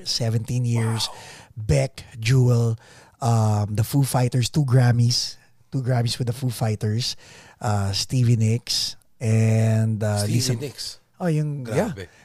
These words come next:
Speaker 1: Lisa Marie Presley and all that.
Speaker 2: Wow.
Speaker 1: So, may mga kaibigan din ako sa Pilipinas. Siyempre, nag-, mga contemporaries ko, di ba? Shout out Ellie Buendia dahil isang ganun lang.
Speaker 2: Mm.
Speaker 1: Andiyan na. Pero may mga iba akong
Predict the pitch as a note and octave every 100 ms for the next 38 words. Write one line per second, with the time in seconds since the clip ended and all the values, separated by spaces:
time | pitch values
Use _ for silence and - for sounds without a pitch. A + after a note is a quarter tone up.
0 | - B2+ D3 C3+ C3 B2 C3 B2 B2+ A#2
1 | A2+ G#2+ G2+ G#2+ F#2+ F2+ - _ _ _
2 | _ _ _ _ _ - F#3 E3+ G#3+ A#3+
3 | A3+ G3+ G3 F3 E3 D#3 C#3+ - A#2+ C#3+
4 | B2 G2 G3+ C#4+ G#2+ G2+ - G#2+ G#2+ A2
5 | G2 A#2+ _ _ _ - B2 B2+ B2 B2+
6 | C3 A#2 A#2+ A#2 A#2 - A#2+ G2 F#2+ G2
7 | G2+ B2 B2+ C3+ A#2+ A#2+ A#2 A2+ A#2 A2
8 | A#2 A#2 A2+ A2 A#2+ B2 B2 A2 A2 A2
9 | A#2 A2+ G#2+ G2 _ _ - - A2+ F#2+
10 | A2+ A2 A2 G#2+ - _ _ - _ _
11 | G#3+ B3+ D4+ B3+ A#3 G3+ G3 F#3 F3+ E3
12 | D#3